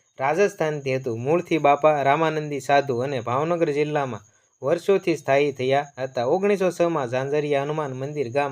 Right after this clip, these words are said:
મધેવાડામાં ત્યાં જન્મ થયો હતો. માતા શિવકુંવરબા અને પિતાજીનું નામ હરિદાસ બાપુ હતું. ભક્તિરામ અગિયાર વર્ષની વયે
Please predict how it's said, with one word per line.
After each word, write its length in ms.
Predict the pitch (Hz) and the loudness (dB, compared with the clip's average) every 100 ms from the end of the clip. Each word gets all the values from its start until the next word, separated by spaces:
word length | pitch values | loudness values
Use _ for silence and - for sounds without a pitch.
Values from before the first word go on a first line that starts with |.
| 135 | -2
મધેવાડામાં 640 | 135 156 151 139 131 120 | 2 4 4 2 -2 -6
ત્યાં 240 | 139 160 _ _ _ _ - | -8 -10 _ _ _ _ -6
જન્મ 240 | 147 170 151 | -4 -2 -2
થયો 340 | 143 135 127 | 0 2 2
હતો. 160 | 123 117 113 | 2 -4 -4
માતા 280 | 127 131 117 | -4 -2 -4
શિવકુંવરબા 720 | 131 147 151 160 165 165 175 175 - _ - | -2 -4 -2 0 2 2 0 -2 -8 _ -14
અને 160 | 143 139 | -10 -6
પિતાજીનું 600 | 156 175 190 170 160 147 | -4 2 4 4 0 -2
નામ 180 | 147 160 147 | -2 -4 -2
હરિદાસ 400 | 139 180 170 139 139 | 0 4 4 4 2
બાપુ 320 | 139 127 120 | 0 0 -6
હતું. 200 | 117 104 _ _ _ _ - | -6 -12 _ _ _ _ -12
ભક્તિરામ 540 | 147 160 185 180 185 190 _ _ _ _ _ - | -12 -6 -4 -2 -2 -6 _ _ _ _ _ -14
અગિયાર 320 | 156 202 190 | 0 4 4
વર્ષની 400 | 180 170 175 156 | 2 0 -2 2
વયે 300 | 151 160 | 4 4